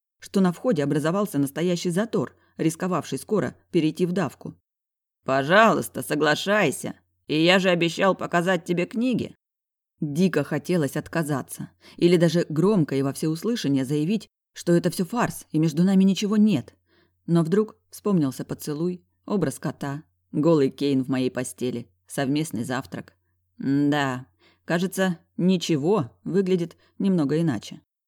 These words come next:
Толпа становилась все больше. Люди уже даже не скрывали, что внимательно слушают наш личный разговор.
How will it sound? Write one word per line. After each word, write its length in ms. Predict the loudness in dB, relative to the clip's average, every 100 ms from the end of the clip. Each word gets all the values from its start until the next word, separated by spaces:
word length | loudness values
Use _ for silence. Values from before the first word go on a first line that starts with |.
| _ _ _ _
Толпа 340 | 0 0 0 -4
становилась 640 | -2 -2 0 -2 -4 -8
все 200 | -8 -6
больше. 460 | -4 -6 -8 -14 -20 _ _
Люди 260 | 4 6 8
уже 200 | 6 4
даже 200 | 2 2
не 100 | 2
скрывали, 460 | 0 -4 -2 -2 -2
что 200 | -4 0
внимательно 580 | 2 2 -2 -2 -4
слушают 480 | -4 -4 -4 -6 -4
наш 240 | -4 -4 -4
личный 400 | -4 -4 -4 -4
разговор. 540 | -4 -4 -6 -6 -10